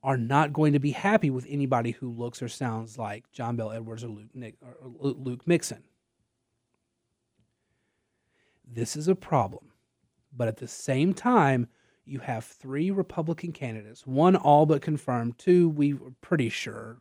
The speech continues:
going to be running. We know that John Schroeder is running, all but confirmed. Leaked messages to supporters confirm it.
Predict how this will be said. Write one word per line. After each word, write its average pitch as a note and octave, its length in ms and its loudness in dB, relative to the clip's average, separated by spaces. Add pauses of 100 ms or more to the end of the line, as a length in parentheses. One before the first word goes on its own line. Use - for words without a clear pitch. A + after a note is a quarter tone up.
(140)
going A2+ 220 -16
to A#2 60 -16
be A2+ 100 -14
running. A#2 360 -16 (3250)
We B2+ 140 -4
know A2+ 280 -4
that E3 100 -2
John E3 300 6
Schroeder D3 440 4
is B2+ 300 -4
running, B2 340 0 (1300)
all B2 220 -2
but F#3+ 160 2
confirmed. - 560 2 (580)
Leaked B2+ 340 -10
messages D#3 480 4
to D#3+ 120 -6
supporters D3+ 500 4
confirm B2 380 -4
it. - 80 -20